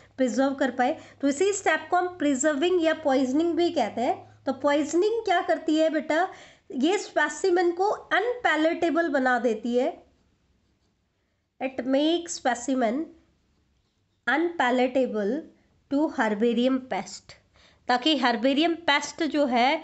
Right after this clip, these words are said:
वो इनको डिस्ट्रॉय ना कर पाए, ठीक है। अब क्वेश्चन क्या आता है कि हम कैसे प्रिजर्व करें, क्या मेथड है इसके? तो यहाँ पर मैं आपको तीन अलग-अलग मेथड बताऊंगी जो हम प्रिजर्वेशन के लिए यूज़ करेंगे। क्या,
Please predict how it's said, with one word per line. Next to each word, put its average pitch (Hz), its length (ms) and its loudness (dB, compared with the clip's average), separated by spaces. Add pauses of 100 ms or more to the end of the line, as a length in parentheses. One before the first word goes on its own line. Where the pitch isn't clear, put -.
(320)
वो 240 160 0
इनको 269 340 2
डिस्ट्रॉय 247 580 -2
ना 196 180 -4
कर - 180 -10
पाए, - 300 -18 (680)
ठीक 381 180 -2
है। 349 60 4
अब 277 60 2
क्वेश्चन 392 440 -2
क्या 427 140 2
आता 359 220 2
है 320 280 0 (320)
कि 359 180 2
हम 339 480 -2
कैसे 294 320 0
प्रिजर्व 339 400 -2
करें, 330 420 -2 (140)
क्या 294 220 2
मेथड 294 520 0
है 339 120 0
इसके? 311 360 -2 (520)
तो 285 60 0
यहाँ 277 260 0
पर 370 100 2
मैं 339 140 2
आपको 339 280 -2
तीन 349 420 0
अलग-अलग 294 600 0
मेथड 285 400 -2
बताऊंगी 269 480 0
जो 285 160 0
हम 294 120 0
प्रिजर्वेशन 269 640 -2
के 277 120 -4
लिए 277 240 2
यूज़ 247 380 -4
करेंगे। 233 380 -2 (520)
क्या, 320 320 2